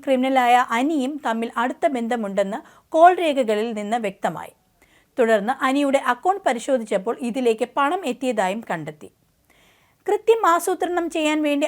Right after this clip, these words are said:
അനിയും സരിത രണ്ട് പുതിയ സിം കാർഡുകൾ എടുത്തിരുന്നു. ഇത് ഉപയോഗിച്ചാണ്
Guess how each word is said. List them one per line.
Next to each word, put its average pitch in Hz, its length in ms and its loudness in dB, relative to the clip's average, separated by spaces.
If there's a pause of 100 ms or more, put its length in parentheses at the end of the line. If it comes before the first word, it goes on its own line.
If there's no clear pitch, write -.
(120)
അനിയും 277 360 2
സരിത 247 300 -2
രണ്ട് 233 200 0 (140)
പുതിയ 370 320 4
സിം 294 220 0
കാർഡുകൾ 247 380 4
എടുത്തിരുന്നു. 165 420 -8 (220)
ഇത് 214 100 2 (120)
ഉപയോഗിച്ചാണ് 247 680 2